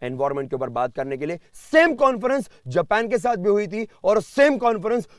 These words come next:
यूके के साथ भी हुई है, पर यूके ने कॉन्फ्रेंस के बाद एक सौ दो, सॉरी, वन पॉइंट टू बिलियन का इंडिया में इन्वेस्टमेंट किया है रिन्यूएबल के अंदर, तो क्वेश्चन पूछ सकते हैं, ठीक है। अभी आगे बढ़ते हैं। ईरान,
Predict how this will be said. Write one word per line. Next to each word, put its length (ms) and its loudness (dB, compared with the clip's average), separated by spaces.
यूके 300 0
के 80 2
साथ 140 2
भी 140 -2
हुई 160 -2
है, 140 -2
पर 80 -6
यूके 300 -4
ने 100 -4
कॉन्फ्रेंस 480 -4
के 120 -6
बाद 220 -2
एक 140 -4
सौ 200 -2
दो, 440 2
सॉरी, 140 -2
वन 220 -4
पॉइंट 400 -4
टू 220 2
बिलियन 640 0
का 260 2
इंडिया 280 -4
में 120 -6
इन्वेस्टमेंट 580 -6
किया 160 -6
है 100 -4
रिन्यूएबल 420 -6
के 120 -8
अंदर, 240 -4
तो 60 -14
क्वेश्चन 420 -10
पूछ 220 -12
सकते 240 -14
हैं, 240 -12
ठीक 100 -4
है। 100 0
अभी 140 0
आगे 260 2
बढ़ते 260 -6
हैं। 80 -12
ईरान, 480 2